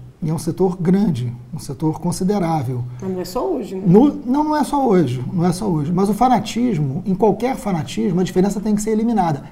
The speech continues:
Speaker 1: Essa é a grande diferença entre o fanatismo e a democracia. Quem segue o fanatismo tem que eliminar a diferença,
Speaker 2: Eu vou
Speaker 1: porque busca uma
Speaker 2: aproveitar
Speaker 1: sociedade iguais.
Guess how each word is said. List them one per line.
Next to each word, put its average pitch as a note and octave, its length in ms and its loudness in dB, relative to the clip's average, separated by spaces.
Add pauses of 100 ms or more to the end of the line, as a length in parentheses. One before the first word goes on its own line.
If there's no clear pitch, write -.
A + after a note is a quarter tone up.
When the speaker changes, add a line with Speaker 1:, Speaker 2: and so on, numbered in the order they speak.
Speaker 1:
Essa C4+ 260 2
é A#3+ 40 -2
a - 20 0
grande G#3+ 220 0
diferença E3 520 -4 (440)
entre E3+ 200 2
o - 20 2
fanatismo F#3+ 580 0
e - 20 0
a - 20 0
democracia. E3+ 580 -2
Quem A3+ 160 4
segue A#3+ 220 2
o A3 40 0
fanatismo G#3 560 0
tem A3+ 160 4
que A3+ 80 2
eliminar G#3 340 6
a - 20 0
diferença, G#3+ 440 6
Speaker 2:
Eu B3 60 10
vou C4+ 80 4
Speaker 1:
porque A#3 80 8
busca A3+ 340 8
uma B3 100 6
Speaker 2:
aproveitar A#3 40 6
Speaker 1:
sociedade A#3 340 4
iguais. E3 480 4